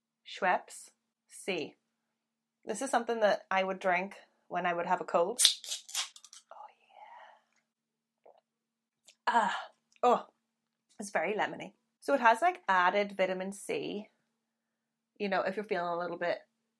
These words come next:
under the weather, you know, vitamin C is meant to help boost your immune system and, you know, stuff like that. I am going to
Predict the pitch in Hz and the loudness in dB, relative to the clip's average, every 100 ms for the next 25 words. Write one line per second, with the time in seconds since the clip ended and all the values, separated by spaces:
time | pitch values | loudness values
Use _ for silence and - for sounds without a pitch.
0 | _ _ - 196 190 190 175 160 175 175 | _ _ -4 -4 -4 -2 0 0 0 -2
1 | 190 _ _ 208 185 170 165 180 185 185 | -4 _ _ -12 -6 -4 -4 -8 -10 -8
2 | 180 175 180 175 175 190 185 180 - 180 | -8 -8 -8 -6 -6 -6 -6 -6 -6 -6
3 | 170 170 160 180 - - - - 104 - | -6 -8 -14 -12 -14 -12 -12 -10 -14 -20
4 | _ _ _ - 196 - 202 - 208 202 | _ _ _ -16 -12 -12 -10 -14 -12 -10
5 | 190 202 - _ _ - 190 196 196 185 | -10 -10 -14 _ _ -2 0 0 2 2
6 | 185 190 202 214 190 170 180 | 2 -4 -6 -2 0 0 -2